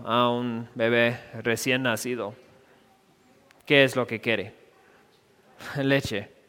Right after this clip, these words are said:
¿verdad? Es lo único que quiere.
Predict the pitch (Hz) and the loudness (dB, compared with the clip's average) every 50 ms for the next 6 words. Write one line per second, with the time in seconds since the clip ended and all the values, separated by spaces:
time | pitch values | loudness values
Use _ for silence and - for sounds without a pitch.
0 | _ _ _ _ _ 117 120 120 117 117 127 135 - - - - - - - - | _ _ _ _ _ -4 -2 0 0 0 0 -2 -4 -12 -20 -20 -20 -20 -20 -20
1 | - - - - - _ _ _ - 143 151 143 147 143 135 135 160 165 151 131 | -20 -20 -20 -20 -20 _ _ _ 2 2 2 4 4 4 6 6 4 2 2 0
2 | 127 120 117 - 107 101 - 107 98 98 104 123 | 0 -2 -2 -4 -8 -6 -6 -6 -6 -6 -8 -12